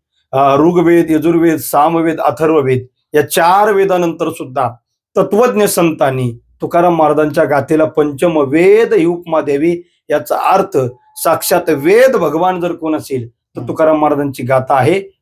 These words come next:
Speaker 1: गाथा वाचणे म्हणजे वेद वाचणे आहे. जेव्हा वेद वाचण्याचा अधिकार तुम्हा आम्हाला नव्हता, तेव्हा वाचता आला नाही. ज्या तुकाराम महाराजांनी मोठा अधिकार आपल्याला प्राप्त करून दिला,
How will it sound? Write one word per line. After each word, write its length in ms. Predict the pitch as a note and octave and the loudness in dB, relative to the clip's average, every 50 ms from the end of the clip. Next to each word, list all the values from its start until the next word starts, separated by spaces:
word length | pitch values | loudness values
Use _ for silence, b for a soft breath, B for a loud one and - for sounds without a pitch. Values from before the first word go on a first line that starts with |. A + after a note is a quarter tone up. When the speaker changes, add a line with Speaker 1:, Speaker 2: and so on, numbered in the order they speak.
| _ - C3+ | _ -4 -2
Speaker 1:
गाथा 280 | C#3+ C#3 B2+ - F3+ | -2 0 0 0 0
वाचणे 340 | F3+ D#3+ C#3+ C3 - - D#3 | 2 2 0 0 -2 -4 -4
म्हणजे 240 | D3+ D3 D3 C#3 D3 | -2 -2 -2 -2 -4
वेद 280 | C3+ B2 D3 F3 E3+ D#3+ | -2 0 0 0 0 0
वाचणे 340 | D3 C3+ C3 - - C#3 | 0 0 -2 -2 -4 -2
आहे. 400 | C#3+ C3+ C3 E3 F3+ F3+ b b b b b b b _ | -2 0 2 0 0 -2 b b b b b b b _
जेव्हा 240 | B2+ E3 F3 F#3 F#3 | 0 2 2 4 2
वेद 340 | F3 D#3+ F3 F#3+ G#3 A3+ G3+ | 2 2 4 4 4 4 2
वाचण्याचा 600 | F#3+ D#3 D#3 D#3 D#3+ - G3+ G3 G#3 G#3 A3 A#3 | 2 0 0 0 0 -2 -2 -2 -2 0 0 0
अधिकार 340 | A3 F#3+ G3+ F#3+ A#3 A3+ A3 | 0 0 -2 -2 -2 -2 -2
तुम्हा 280 | A3 - G#3+ G#3+ G#3 | -2 -2 -2 0 0
आम्हाला 240 | G3 F#3 F#3 F3+ F3 | 2 2 2 0 2
नव्हता, 400 | E3+ E3 D#3 C#3 C3 D#3 C3+ B2+ A#2+ - _ _ _ _ _ | 0 0 -2 -2 -2 -2 -2 -2 -2 -6 _ _ _ _ _
तेव्हा 200 | E3+ F3 F3 E3+ | 0 2 2 2
वाचता 360 | D#3 D#3 D3 - - - F3 | 2 2 0 0 0 0 0
आला 160 | D#3+ D#3 D3 | 2 2 2
नाही. 400 | C#3+ C#3+ C3+ C#3 C3 B2+ A#2+ B2 _ _ _ _ _ _ C3 | 0 0 -2 -2 -2 -4 -6 -8 _ _ _ _ _ _ -2
ज्या 120 | E3+ E3+ | -2 -2
तुकाराम 460 | E3+ - D#3+ - E3+ F3+ G3 G3 G3 | -2 -4 -4 0 0 2 2 2 2
महाराजांनी 560 | F#3 F3 D#3+ D#3+ D#3 E3 D#3 D#3 E3+ G3 G#3+ G#3 | 2 0 0 2 2 2 2 2 2 2 0 -2
मोठा 460 | - - D3 D3+ D#3+ E3+ E3 F3+ G#3+ | -2 -6 -2 -2 -2 0 0 0 0
अधिकार 300 | G#3 F3+ F#3 F#3 F#3 E3+ | 0 0 0 0 0 0
आपल्याला 320 | E3+ E3+ - E3 E3 E3 | 0 -2 -2 0 0 0
प्राप्त 340 | - - - - - - D#3 - | 0 0 -2 -4 -2 -10 -8 -6
करून 160 | D3+ D3 D3 | -6 -4 -2
दिला, 320 | D3 D#3+ E3 D3+ C3 B2 | -2 0 0 2 0 0